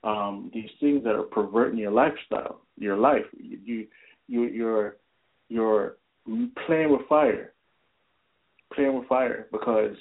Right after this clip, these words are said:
you know, let's just say you make it to heaven. Good for you. But this life that you live could become a miserable, <laughs> a miserable thing because of the things that you're doing.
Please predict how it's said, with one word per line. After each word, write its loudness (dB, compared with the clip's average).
you -2
know, 2
let's -6
just -10
say 4
you -4
make 0
it -8
to -12
heaven. -6
Good 2
for -2
you. -4
But 2
this 4
life 6
that -8
you -8
live 0
could -14
become -6
a -10
miserable, -6
<laughs> -4
a 4
miserable 2
thing 0
because 2
of -2
the -10
things 0
that -6
you're -8
doing. 2